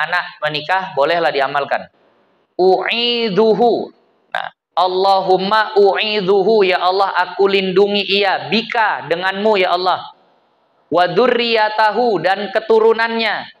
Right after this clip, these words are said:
minasyaitonir rajim." Tapi yang saya masih ragu, apakah kalau kita perlu meludahi airnya juga? Nah, itu nggak tahu saya. Kalau ludah Rasulullah jelas barokah.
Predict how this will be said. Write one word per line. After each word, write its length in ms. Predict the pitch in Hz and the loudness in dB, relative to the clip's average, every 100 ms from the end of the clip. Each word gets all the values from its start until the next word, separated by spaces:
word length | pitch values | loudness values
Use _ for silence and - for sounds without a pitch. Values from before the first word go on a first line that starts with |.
| _ | _
minasyaitonir 960 | 165 190 185 180 196 185 185 180 180 175 | -6 -2 -2 -2 -2 -2 0 0 0 -2
rajim." 560 | 160 160 139 139 101 - _ _ _ _ _ _ _ _ _ | 0 0 0 -4 -4 -14 _ _ _ _ _ _ _ _ _
Tapi 480 | 165 170 254 240 226 - - | -6 -2 -2 -2 -4 -8 -4
yang 480 | 196 196 196 196 | -2 -2 -4 -6
saya 480 | 185 202 196 196 190 | -2 -2 0 0 0
masih 320 | 190 185 190 | 0 0 0
ragu, 240 | 175 180 240 | 0 0 0
apakah 560 | 185 - 196 196 180 | 0 0 -4 -4 -4
kalau 240 | 185 185 165 | -2 -2 -2
kita 400 | 185 175 220 220 | -4 -2 -4 -2
perlu 240 | 214 208 | -2 0
meludahi 480 | 196 202 190 151 165 156 | 0 2 2 0 0 -2
airnya 340 | 165 165 170 | -2 -2 -4
juga? 320 | 160 156 110 - _ _ | -4 -2 -2 -4 _ _
Nah, 160 | - 110 | -6 -4
itu 80 | 131 | 0
nggak 240 | 160 110 85 | 0 0 -2
tahu 140 | 101 90 | -2 -2
saya. 160 | 87 - - _ _ _ _ _ _ | -8 -14 -16 _ _ _ _ _ _
Kalau 320 | 151 160 170 | -2 0 0
ludah 240 | 170 170 156 | 2 2 2
Rasulullah 560 | 156 156 170 175 220 | 0 -2 0 2 2
jelas 320 | 170 180 160 - | 2 2 0 -2
barokah. 480 | 143 135 156 - 123 | 0 2 2 0 -4